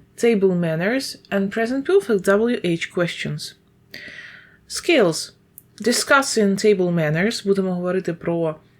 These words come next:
поведінку за столом. Е, talking about cooking and serving food. Writing a recipe. Writing a blog about favorite dishes. Making a presentation on table manners. And doing a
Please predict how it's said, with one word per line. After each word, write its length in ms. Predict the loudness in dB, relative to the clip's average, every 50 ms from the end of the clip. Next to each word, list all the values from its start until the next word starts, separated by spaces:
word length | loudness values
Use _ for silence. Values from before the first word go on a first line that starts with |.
| _ _ _ _
поведінку 480 | 2 2 2 4 2 2 2 2 0
за 100 | 0 -2
столом. 480 | -2 -2 -2 -2 0 0 0 0 -2 -2 -4 -10 -20 -20 -20 -20 -20 -20 _ _ _
Е, 180 | 0 2 4 4
talking 480 | 2 2 0 0 2 4 4 4 4
about 640 | 4 2 2 2 2 0 0 -2 -6 -12 -12 -4 -2
cooking 280 | 0 0 2 2 2 2
and 180 | 2 0 -2
serving 520 | 0 0 0 0 2 0 -2 -2 -4 -4 -4
food. 380 | -2 0 0 0 -2 -4 -10 -14 _ _ _ _ -2
Writing 420 | 2 4 4 4 2 2 0 0
a 80 | 0 0
recipe. 580 | 0 0 -2 -2 -2 -4 -4 -2 -2 -4 -4 -6 _ _ _ _ _ _ _ _ _ _ _ _ _ _ _ -2
Writing 680 | -2 0 2 4 4 4 4 4 2 0 0 0 0
a 180 | 0 -2 -2 0
blog 280 | 2 2 2 2 0
about 400 | -2 -2 -2 0 0 0 -2 -2 -2 -2 0
favorite 400 | 0 0 0 -2 -4 -4 -4 -4
dishes. 460 | -4 -2 -2 -2 -2 -2 -2 -4 -8 -10 -16 -20 -20 -20 -20 -20 -20 -20 -18 -4 0
Making 320 | 2 2 4 4 2 2
a 60 | 2 0
presentation 640 | 0 0 2 2 2 2 2 2 2 2 0 0 -2
on 140 | -2 -2 -2
table 340 | -2 -2 -2 0 -2 -2 -2
manners. 560 | -2 -2 -2 0 0 0 0 0 -2 -2 -2
And 200 | -2 -2 -2 -4 -6 -8 -10 -4
doing 280 | 0 2 2 2 0
a 60 | -2